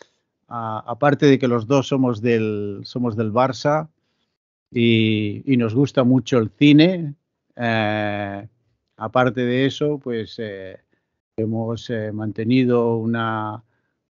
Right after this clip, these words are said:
un interés y hemos compartido materiales, pues, en el trabajo de, de, de problemas sociales, sobre los, los problemas del mundo y cómo la didáctica de las ciencias sociales,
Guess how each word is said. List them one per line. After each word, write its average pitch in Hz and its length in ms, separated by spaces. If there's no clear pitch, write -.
un 113 760
interés 123 760
y 131 40
hemos 120 180
compartido 117 600
materiales, 120 680
pues, - 240
en 107 60
el 95 120
trabajo 117 580
de, 107 380
de, 98 280
de 104 140
problemas 113 420
sociales, 123 640
sobre 101 260
los, - 380
los 92 140
problemas 110 440
del 104 120
mundo 143 460
y 127 80
cómo 127 240
la 117 100
didáctica 120 640
de 110 80
las 110 160
ciencias 110 380
sociales, 135 640